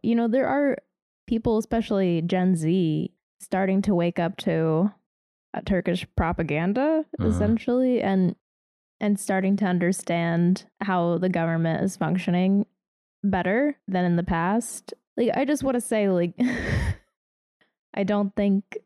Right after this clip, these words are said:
Speaker 1: that Turkey's, like, a nation full of idiots or whatever, but
Speaker 2: Of course not,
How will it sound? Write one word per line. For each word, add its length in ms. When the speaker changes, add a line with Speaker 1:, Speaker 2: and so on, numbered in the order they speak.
Speaker 1:
that 520
Turkey's, 520
like, 160
a 80
nation 500
full 220
of 100
idiots 440
or 160
whatever, 540
but 320
Speaker 2:
Of 160
course 220
not, 300